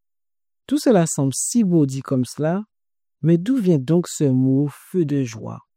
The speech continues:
Pourquoi est-il associé à Halloween et à Samhain ? Le dictionnaire Webster révèle que le mot bonfire, feu de joie,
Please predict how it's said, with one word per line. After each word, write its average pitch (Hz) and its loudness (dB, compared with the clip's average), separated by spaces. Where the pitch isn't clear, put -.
Pourquoi 247 -2
est-il 180 -4
associé 156 -6
à 131 -12
Halloween 156 0
et 135 -4
à 139 -4
Samhain ? 113 -8
Le 151 2
dictionnaire 220 2
Webster 151 -2
révèle 147 -2
que 156 -4
le 139 -2
mot 156 0
bonfire, 127 -4
feu - -14
de 127 -8
joie, 147 -4